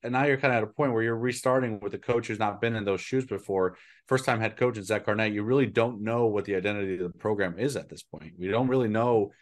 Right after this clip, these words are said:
w-, what this offense is trying to do at times. The defense has holes that, you know, we, we didn't expect coming into this year with how many players that are returning. There's just so many questions that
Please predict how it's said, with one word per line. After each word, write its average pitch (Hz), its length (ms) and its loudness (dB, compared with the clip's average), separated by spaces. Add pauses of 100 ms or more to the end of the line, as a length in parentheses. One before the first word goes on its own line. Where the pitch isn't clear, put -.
(340)
w-, 117 220 -8
what 123 180 2
this 123 160 4
offense 117 380 0
is 107 80 -10
trying 113 220 0
to 104 100 0
do 120 180 2
at 95 160 2
times. 90 320 -2
The 92 80 -8
defense 120 480 0
has 104 220 2
holes 113 440 0
that, 95 260 2 (340)
you 107 80 0
know, 104 140 2
we, 117 160 2
we 120 120 0
didn't 113 200 -2
expect 127 340 -2
coming 101 180 -4
into 95 160 -8
this 95 160 -8
year 120 140 0
with 98 100 -2
how 104 100 -4
many 101 160 -4
players 107 420 -2
that 95 60 -6
are 92 100 -4
returning. 98 460 -4
There's 104 180 -2
just - 200 -8
so 135 140 0
many 113 160 -2
questions 101 640 -4
that 95 280 2